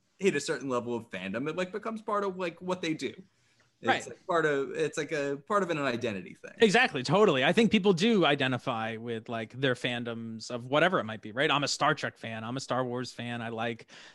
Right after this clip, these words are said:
Speaker 2: Batman. I like Wolverine. Whatever it is, like, right? Like, that becomes, like, it says something about your character. Uh, and I do suppose with a reboot,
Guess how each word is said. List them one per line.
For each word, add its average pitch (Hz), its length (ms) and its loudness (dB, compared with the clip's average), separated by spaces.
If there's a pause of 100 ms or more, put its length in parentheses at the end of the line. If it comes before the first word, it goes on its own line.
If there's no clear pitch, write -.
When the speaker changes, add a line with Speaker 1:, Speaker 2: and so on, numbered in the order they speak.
Speaker 2:
Batman. 139 460 4
I 123 40 2
like 117 140 -2
Wolverine. 143 380 4
Whatever 233 280 8
it 196 60 8
is, 208 260 4
like, 117 300 -2
right? 175 300 2
Like, 113 340 -2
that 160 160 2
becomes, 156 480 2
like, 131 140 -2
it 139 80 0
says 170 180 4
something 156 220 2
about 127 160 2
your 143 180 2
character. 127 520 -4 (180)
Uh, 113 320 -10 (420)
and 165 80 4
I 175 80 6
do 233 140 6
suppose 190 320 4
with 156 100 4
a 151 40 4
reboot, 151 420 4